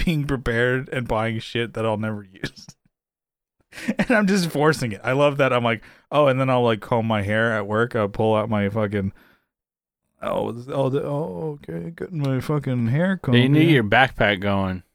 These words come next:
Speaker 1: Yeah. Well, then nobody mentioned, like, "Oh, you have a comb in your pocket?" Not a damn, like, fuck.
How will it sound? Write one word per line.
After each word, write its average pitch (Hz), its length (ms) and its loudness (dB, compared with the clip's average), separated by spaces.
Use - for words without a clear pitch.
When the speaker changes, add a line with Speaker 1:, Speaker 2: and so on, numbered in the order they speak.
Speaker 1:
Yeah. 131 300 -2
Well, 123 160 -2
then 123 160 0
nobody 120 400 2
mentioned, 107 340 -2
like, 101 120 -4
"Oh, 139 100 0
you 110 80 0
have 107 100 -2
a 101 60 -6
comb 110 220 -2
in 127 60 -2
your 127 80 -4
pocket?" 135 220 -4
Not 120 220 0
a 104 40 -2
damn, 101 360 -4
like, 196 160 -12
fuck. - 360 -4